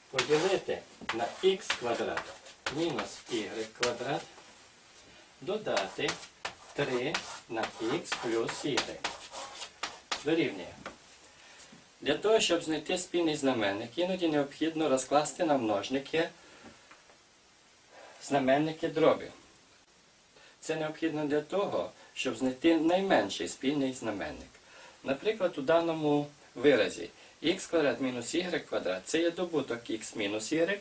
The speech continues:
на ікс плюс ігрек. Тобто даний вираз уже є у цьому знаменнику, тому в спільний знаменник його не треба записувати два рази. Отже, перепишемо дані дроби у вигляді. Два ікс мінус ігрек, ми знаменник розклали на множники,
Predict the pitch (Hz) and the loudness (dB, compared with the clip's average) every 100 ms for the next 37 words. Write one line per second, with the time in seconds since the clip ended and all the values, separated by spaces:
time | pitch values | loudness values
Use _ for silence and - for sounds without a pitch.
0 | - 117 151 - 185 185 - 107 92 90 | -4 -4 -4 -4 -6 -4 -2 -2 -2 -6
1 | - - - - 147 - 123 156 165 131 | -10 -20 -6 2 2 2 0 2 2 2
2 | 123 180 214 165 - 113 113 147 151 170 | 0 2 2 2 0 -4 2 2 4 2
3 | 156 139 - 196 156 120 117 104 95 98 | 0 -4 -2 2 2 2 0 -2 -2 -4
4 | - 170 185 - - - 135 135 - - | -2 -2 -2 -6 -20 -2 2 4 2 2
5 | 160 202 190 180 160 123 117 113 113 - | 2 2 0 2 2 2 -2 -4 -2 -2
6 | 110 131 151 110 - 98 - 107 107 - | -2 -2 0 -2 -2 -4 -2 -4 -4 -4
7 | - 101 98 98 95 - - - - - | -4 -2 0 -2 -4 -10 -12 -20 -20 -20
8 | - - 175 180 190 170 151 147 190 - | -14 0 0 0 0 2 2 0 -4 -2
9 | 165 131 139 156 120 123 123 139 127 104 | -2 2 2 2 0 -2 0 0 2 -2
10 | - 92 107 127 139 120 123 - - - | -2 -6 -6 -2 2 4 4 2 -4 -10
11 | - - - - - - - 190 190 147 | -10 -10 -14 -20 -14 -8 -4 0 0 0
12 | - 160 170 147 131 - 113 107 120 131 | 0 0 2 2 0 0 0 2 0 0
13 | 135 135 139 143 139 143 143 139 - 143 | 0 2 2 4 4 2 0 -2 4 4
14 | 139 143 139 147 147 151 151 160 | 6 4 4 4 2 0 -2 -2